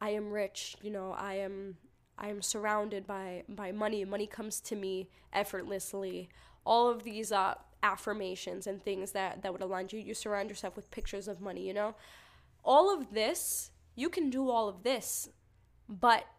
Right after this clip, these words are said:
when you have that feeling of lack from it, nothing's gonna happen because it's the vibration that's necessary.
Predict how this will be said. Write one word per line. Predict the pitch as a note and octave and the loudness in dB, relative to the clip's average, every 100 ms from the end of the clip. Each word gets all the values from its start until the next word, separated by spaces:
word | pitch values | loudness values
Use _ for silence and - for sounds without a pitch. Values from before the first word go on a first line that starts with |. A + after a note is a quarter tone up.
| - _ - - | -20 _ -20 -6
when | A3+ A#3+ | -2 0
you | B3+ | 0
have | G#3+ G#3+ B3 E4 E4+ | 0 2 4 4 4
that | C#4 A3 - | 2 2 -2
feeling | - A3 A#3+ C4+ C4 - | -12 -4 0 0 0 0
of | G#3+ F#3 G#3 | -2 -2 -6
lack | G3+ G3+ G3+ C#4 - - | -2 -2 -4 -8 -14 -16
from | - - F#3+ G#3+ | -18 -2 0 2
it, | F#4+ - - - - - - | 0 -2 -12 -20 -20 -14 -2
nothing's | G4+ G#4 D#4+ | 2 2 2
gonna | C4 A3 | 0 2
happen | D4 D#4+ - - - - - | 2 2 -2 -10 -20 -18 -6
because | C4 - D4 - | -6 0 -2 0
it's | - - | -4 -4
the | G#3+ C4+ | 2 2
vibration | A#3+ A#3+ A#3+ A3 A3 A#3+ F4 E4 A3 F#3 G#3 | 6 6 4 2 -4 -2 -2 -2 -4 -4 -2
that's | G3 - | -2 -2
necessary. | A3 C#4 A#3+ - F#3+ F3+ F3 F3 | -2 -2 -4 -4 -4 -2 -4 -8